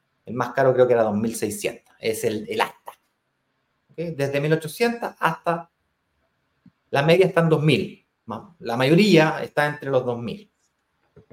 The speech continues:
Eso quiere decir de que tienes que sacar un crédito hipotecario por mil seiscientas U F o mil cuatrocientas si te compras el más barato. Eso hace bajar las barreras de entrada, pero los que, mira, de cada diez personas,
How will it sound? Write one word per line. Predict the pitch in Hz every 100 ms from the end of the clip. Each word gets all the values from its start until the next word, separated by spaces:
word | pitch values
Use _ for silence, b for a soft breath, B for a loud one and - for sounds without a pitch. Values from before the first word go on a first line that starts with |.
| _ _
Eso | 131 165
quiere | 180
decir | 170 170
de | 185
que | 160
tienes | 156 165
que | 165
sacar | 147 156
un | 156
crédito | 160 160
hipotecario | 156 151 139 156 151
por | 127
mil | 143 156
seiscientas | - 123 - 165 170 170 156
U | 170
F | - - -
o | 117
mil | 151
cuatrocientas | 147 147 131 185 190 165
si | 131
te | 127
compras | 139 139
el | 139
más | 139
barato. | 147 - - _ _ _ _ _ _ _ _ _ -
Eso | 170 196
hace | 202 202
bajar | 151 - 185 214
las | 175
barreras | 156 156 170 165
de |
entrada, | 160 - 175 208
pero | 175 - -
los | 131 123 127
que, | 135 - - _
mira, | 104 - _ _ _ _ _ _ _ _ _ _ _ _ _ _ _ -
de | 120
cada | - 127 120
diez | 170 170
personas, | 185 - 214 240 254 -